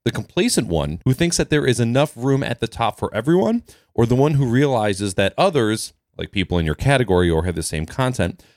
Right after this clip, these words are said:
are your friendly competition and strives to top them every single day?" So you'll, uh, you know, if you listen to a lot of big streamers, you'll hear stories like the one I'm about to tell you. When Ninja was getting pretty big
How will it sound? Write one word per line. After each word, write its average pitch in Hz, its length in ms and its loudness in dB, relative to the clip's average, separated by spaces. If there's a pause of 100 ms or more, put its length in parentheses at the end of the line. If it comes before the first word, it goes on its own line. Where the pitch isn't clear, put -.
(160)
are 104 100 4
your 104 220 2
friendly 123 440 -2
competition 90 880 -4
and 90 160 -2
strives 98 440 0
to 101 100 -4
top 90 300 -6
them 87 200 -4
every 82 220 -2
single 73 320 -4
day?" - 340 -8
So 190 140 4
you'll, 285 440 2
uh, 135 240 -4
you 156 120 -2
know, 185 120 2
if 170 160 -4
you 269 160 2
listen 180 280 0
to 131 100 -2
a - 20 0
lot 113 200 0
of 87 80 -6
big 98 120 -2
streamers, 82 480 0
you'll 147 140 4
hear 160 240 0
stories 92 540 0
like 82 120 -4
the - 80 -6
one 78 140 0
I'm 80 60 -2
about 76 200 -4
to 85 80 -10
tell 95 200 -4
you. 82 160 -4 (400)
When 135 180 4
Ninja 190 240 4
was 160 220 0
getting 120 540 -2 (200)
pretty 123 380 -2
big 90 480 -2